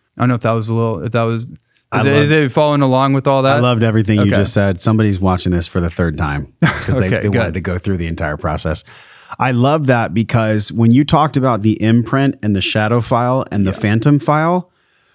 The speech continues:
Speaker 2: what came to mind for me was an analogy that I always make a lot. And that is, you know, our psyche when we're growing up and our nervous system and just us as a soul, we're like a rose.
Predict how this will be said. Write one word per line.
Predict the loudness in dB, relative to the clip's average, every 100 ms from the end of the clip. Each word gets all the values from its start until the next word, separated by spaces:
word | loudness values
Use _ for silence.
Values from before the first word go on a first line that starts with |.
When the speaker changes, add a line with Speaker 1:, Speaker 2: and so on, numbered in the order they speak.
| _
Speaker 2:
what | -4 -2
came | 0 2 2
to | 2
mind | 2 2 0 0
for | 2
me | 2 2 2
was | 2 0 0 -2
an | 0
analogy | 2 2 2 0 0
that | 0
I | 0
always | 0 0 0 0
make | -2 -2
a |
lot. | -2 -2 -2 -4
And | -4 -4
that | -2
is, | -2 -4 -4
you | -4
know, | -4
our | -4 -4
psyche | -4 -2 -2 -2 -2
when | 0 -2
we're | -2
growing | -2 -2 0 -2
up | -2 -2 -2 -4
and | -4 -2
our | -2 -2 -4 -4
nervous | -2 -2 -2 -4
system | -4 -6 -6 -6 -4
and | -4
just | -4 -4 -4
us | -4 -4
as | -4 -4
a | -4
soul, | 0 0 2 -2 -8 _ _ _
we're | -4
like | -4 -4
a | -6
rose. | -6 -4 -4 -6 -6 -8